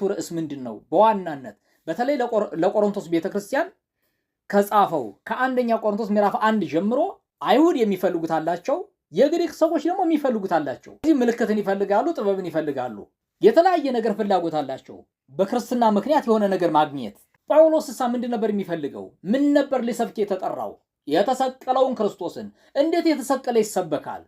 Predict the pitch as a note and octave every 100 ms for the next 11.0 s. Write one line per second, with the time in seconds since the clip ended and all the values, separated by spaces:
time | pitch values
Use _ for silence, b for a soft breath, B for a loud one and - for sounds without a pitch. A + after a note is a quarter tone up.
0 | _ _ _ C#3 G3 A3+ B3+ G#3 G#3 G#3
1 | G#3+ G#3 - - F3 D3+ C3+ A2+ A2+ -
2 | _ - G3+ - D4 C4+ C4+ A#3+ B3+ E4+
3 | A#3 A3+ D4+ A3+ E3+ G#3 A3+ F#3+ F3 C#4
4 | F#4+ - _ _ F#3+ A#3 A3 G3 D3 A2
5 | F#2 - _ _ _ _ _ D#3+ G3+ C#4
6 | D4 C#4+ C4 B3 A#3 A#3 A3 G#3+ G#3 G#3
7 | B3 F4 A#3+ F#3+ G#3+ G3+ F#3 F3+ F3+ D#3+
8 | C3+ - - _ _ - G3 G#3 A#3+ B3
9 | F#3+ G#3 F#3 G#3 F3+ E3+ D3+ C3+ C3 C4
10 | C#4+ C4 B3 A#3+ A3 G#3+ G3+ F#3 D#3+ D#3+